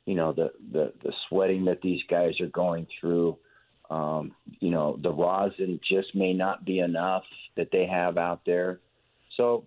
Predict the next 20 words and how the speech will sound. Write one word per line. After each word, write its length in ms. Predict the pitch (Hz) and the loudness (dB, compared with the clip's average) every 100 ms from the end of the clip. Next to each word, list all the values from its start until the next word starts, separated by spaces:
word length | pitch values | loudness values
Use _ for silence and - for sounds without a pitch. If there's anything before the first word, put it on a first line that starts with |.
| _ _ 107 | _ _ -4
everybody's 540 | 127 147 139 135 131 | -2 0 0 0 2
always 320 | 123 131 135 131 | 2 2 0 -4
used 220 | 135 135 | -6 0
that. 180 | 131 135 - | 0 0 -4
I 140 | 127 | -4
don't 220 | 151 147 135 | -2 -4 -4
have 180 | 127 | -4
a 60 | 123 | -4
problem 500 | - 123 131 139 120 | -4 -2 0 -2 -2
with 140 | 98 | -2
that, 160 | 87 82 - | -4 -6 0
foreign 420 | 107 95 87 78 - | 2 4 0 -2 2
substances 800 | 101 76 - 71 65 - 65 69 - - _ _ _ _ - | 2 0 -10 -14 -14 -12 -12 -12 -16 -20 _ _ _ _ -4
on 220 | 90 98 | 0 2
the 60 | 95 | 2
ball. 440 | 87 110 73 80 - _ _ _ _ _ _ - | 2 2 2 -2 -6 _ _ _ _ _ _ -8
Uh, 220 | 82 73 - | -6 -6 -2
if 180 | - - | -4 0
it's 160 | 98 - - | -2 -2 0
just 200 | 127 | 0